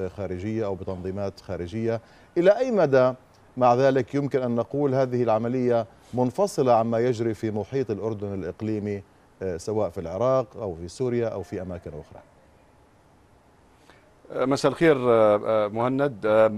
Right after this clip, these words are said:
Speaker 2: آه، الإرهاب إرهاب، آه، وبصرف النظر عن، آه،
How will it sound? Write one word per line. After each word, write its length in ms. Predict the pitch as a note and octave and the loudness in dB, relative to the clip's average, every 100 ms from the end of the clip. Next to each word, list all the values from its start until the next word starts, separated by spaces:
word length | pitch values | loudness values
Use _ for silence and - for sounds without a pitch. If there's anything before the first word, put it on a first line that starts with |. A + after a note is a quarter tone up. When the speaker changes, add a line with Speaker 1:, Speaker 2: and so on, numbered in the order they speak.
| A2+ | 0
Speaker 2:
آه، 220 | A#2+ B2+ | 2 4
الإرهاب 460 | C#3+ D3 C3+ D3+ C#3 | 4 6 6 6 4
إرهاب، 440 | B2 A2 A#2 E3 D#3+ _ A#2 | 4 4 4 4 -2 _ 2
آه، 500 | A2 A2 G#2+ G#2+ G#2+ F#2+ | 6 6 6 4 0 0
وبصرف 560 | A#2+ A#2 A2+ D3 A2+ | 2 2 2 0 0
النظر 360 | A#2 B2 A#2 A2 | 0 2 4 4
عن، 280 | G2+ A2 F#2+ - - - _ | 4 0 -4 -12 -20 -20 _
آه، 460 | - A2+ A2 G#2+ G#2 | 2 4 6 6 2